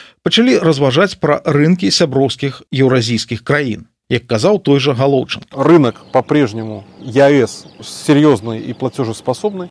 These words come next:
Speaker 1: Але беглае знаёмства з геаграфічнымі картамі як бы намякае, што вазіць кітайскія тавары ў Расію, Казахстан, Узбекістан альбо Таджыкістан можна і не заязджаючы па дарозе ў Беларусь. Што кітайскія вытворцы, дарэчы, і робяць,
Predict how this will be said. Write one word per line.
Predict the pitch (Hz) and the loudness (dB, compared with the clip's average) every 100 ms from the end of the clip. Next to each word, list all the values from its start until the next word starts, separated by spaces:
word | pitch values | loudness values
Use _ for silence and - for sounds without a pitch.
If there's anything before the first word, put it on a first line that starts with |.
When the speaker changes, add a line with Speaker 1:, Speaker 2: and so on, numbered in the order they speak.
| - | -2
Speaker 1:
Але | 135 | 0
беглае | 156 185 170 139 | 2 0 0 0
знаёмства | 147 185 139 - 104 | 2 2 0 -4 -6
з | 107 | -2
геаграфічнымі | 120 110 135 180 - - 110 | -2 0 -4 -2 -4 -4 -6
картамі | - 226 - 214 - - - - | -2 -2 -2 -8 -8 -16 -20 -4
як | 180 190 | -2 2
бы | 196 | 4
намякае, | 208 226 175 127 - | 4 4 2 -2 -4
што | - | -4
вазіць | 127 139 208 | -2 0 -2
кітайскія | - 131 170 - 131 | -4 -2 -2 0 -4
тавары | 120 143 160 135 | 0 0 0 0
ў | 131 | 0
Расію, | 156 - 165 165 | -2 -2 0 0
Казахстан, | 139 135 123 - - 156 147 | 2 0 0 -2 -2 0 0
Узбекістан | 127 113 117 - - 156 160 135 | -4 -6 -6 -6 -2 0 0 -2
альбо | 120 110 107 | -4 -2 -4
Таджыкістан | 104 110 113 - 226 240 226 - - | -4 -6 -8 -4 0 0 -4 -12 -2
можна | 202 202 208 | 2 2 0
і | 185 | 2
не | 185 170 | 4 4
заязджаючы | 139 139 113 127 160 - | 4 2 2 2 2 -2
па | 160 120 | -2 -2
дарозе | 120 113 110 | 0 0 -2
ў | - 117 | -4 -2
Беларусь. | 117 104 - - - _ _ _ | 0 -2 -4 -12 -20 _ _ _
Што | - - 240 - | -6 0 0 0
кітайскія | - 156 139 117 127 | -4 -2 0 -2 -2
вытворцы, | 117 117 185 220 - 196 | -2 -2 0 -2 0 0
дарэчы, | 170 180 175 - | 2 0 -2 -4
і | 196 | -2
робяць, | 160 113 98 - | 0 0 -4 -16